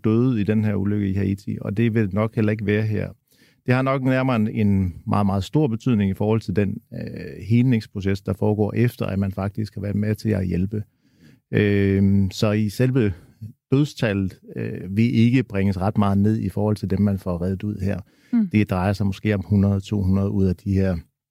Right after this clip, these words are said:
Speaker 1: tyve, tredive tusind i den her, øh, katastrofe.
Speaker 2: Rico, nu er det over tre dage siden, at jordskælvet ramte, og, og som du siger, så er redningsarbejdet stadig i gang,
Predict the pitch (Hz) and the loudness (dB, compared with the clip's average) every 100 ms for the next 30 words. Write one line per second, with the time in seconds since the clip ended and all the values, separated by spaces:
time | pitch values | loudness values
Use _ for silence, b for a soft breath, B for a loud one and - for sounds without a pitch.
0 | _ _ _ - 196 - 104 - 98 98 | _ _ _ -18 -10 0 0 4 2 4
1 | 104 95 92 90 87 90 90 92 95 113 | 0 2 2 2 2 2 0 -4 -10 -14
2 | - - - - - - B B B 247 | -14 -10 -10 -8 -10 -12 B B B 0
3 | 240 247 262 277 247 - 277 277 254 240 | 4 4 4 2 0 -4 -6 -2 -2 0
4 | 226 233 214 226 - 214 202 190 180 196 | 0 2 2 0 -2 -4 -2 -2 -2 0
5 | 240 226 - - - 214 202 220 214 - | -2 -2 -4 -6 -2 -2 0 0 0 0
6 | 226 226 220 202 220 233 202 196 202 214 | 0 0 -2 0 2 0 -2 -6 -6 -6
7 | 208 214 214 226 _ - 208 - 220 214 | -4 -2 0 -2 _ -8 -6 -2 0 0